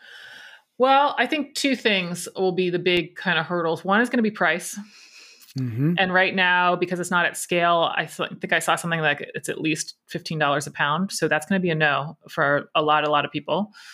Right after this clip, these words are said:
Speaker 1: Um, but if they can get something down, like, let's say two dollars a pound for chicken,
Speaker 2: Yep.
Speaker 1: and it tastes like it, I think that's gonna be huge, right?
Speaker 2: Mm.
Speaker 1: Um,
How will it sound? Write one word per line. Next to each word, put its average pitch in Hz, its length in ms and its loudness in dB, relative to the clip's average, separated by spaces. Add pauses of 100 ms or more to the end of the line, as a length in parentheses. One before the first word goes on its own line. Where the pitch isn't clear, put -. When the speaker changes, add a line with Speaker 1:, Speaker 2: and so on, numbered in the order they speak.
(360)
Speaker 1:
Um, 180 360 2
but 202 80 4
if 202 120 0
they 240 160 4
can 320 160 -4
get 233 200 2
something 202 440 0
down, 160 600 2 (220)
like, 160 220 -2
let's 165 240 -2
say 151 340 2
two - 140 -2
dollars 165 360 4
a 156 60 -6
pound 160 480 0 (220)
for - 180 -4
chicken, - 480 0 (580)
Speaker 2:
Yep. 135 100 -4
Speaker 1:
and 156 80 0
it - 100 -2
tastes - 320 -2
like 208 180 0
it, 320 180 2 (440)
I 175 100 0
think 180 160 -2
that's 165 160 0
gonna 156 160 0
be 151 100 -2
huge, 143 540 -2
right? 151 340 0 (240)
Speaker 2:
Mm. 123 540 -6
Speaker 1:
Um, 202 480 4